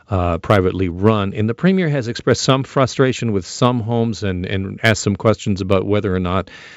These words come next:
you know, some home operators have been forthright with information. Do you think Ontario has been well served by its system?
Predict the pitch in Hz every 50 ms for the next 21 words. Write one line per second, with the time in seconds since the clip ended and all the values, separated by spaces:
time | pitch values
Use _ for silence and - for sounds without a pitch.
0 | - _ - 92 87 85 - - 101 90 78 104 98 95 92 90 87 - 98 92
1 | 90 92 90 - - 107 90 87 92 95 101 92 90 90 90 82 - - 104 98
2 | 90 85 - 98 92 90 92 95 87 85 - 95 92 87 - 95 87 87 90 92
3 | - - 95 92 98 143 170 - - 302 - 277 226 202 - 180 190 185 175 160
4 | 139 135 139 - - 135 120 113 117 120 123 123 - - - - 120 120 120 127
5 | 131 127 - - 131 - _ 123 113 113 113 117 120 120 113 - 131 117 - -
6 | - - 135 123 - - 135 131 143 160